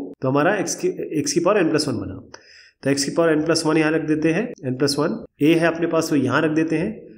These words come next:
और बाकी क्या बचता है, देखिए हमने ये x और x use कर लिया, a को मैंने यहाँ लिख दिया, तो आपको बनता है n n plus one, यहाँ पर आ जाइए, बस एक्स स्क्वायर से multiply किया है, ये टू और minus n plus two जोड़ दीजिए, two minus n minus two, ये इसका cancel हो गया, तो x की पावर minus n आ गया,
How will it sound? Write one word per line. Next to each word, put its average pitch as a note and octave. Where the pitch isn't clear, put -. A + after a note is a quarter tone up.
और C#3
बाकी C3+
क्या F#3
बचता E3+
है, A3+
देखिए A#2+
हमने D3
ये D#3
x F3
और D3+
x C#3+
use D3+
कर F3
लिया, F3
a E3+
को F3
मैंने D3+
यहाँ C#3
लिख D#3
दिया, E3+
तो C#3
आपको C#3+
बनता C#3+
है E3
n F3+
n A#2+
plus A2
one, -
यहाँ C#3
पर C3+
आ A2
जाइए, F#2+
बस A2
एक्स C3+
स्क्वायर E3+
से E3
multiply D#3+
किया E3+
है, -
ये C#3
टू E3+
और E3+
minus D#3+
n D#3
plus D#3
two D3+
जोड़ D3
दीजिए, E3+
two D#3+
minus C#3+
n E3
minus C3+
two, G3
ये C#3+
इसका C3+
cancel C3+
हो D#3
गया, E3+
तो E3+
x -
की C#3+
पावर C3+
minus C#3
n E3
आ E3
गया, D#3+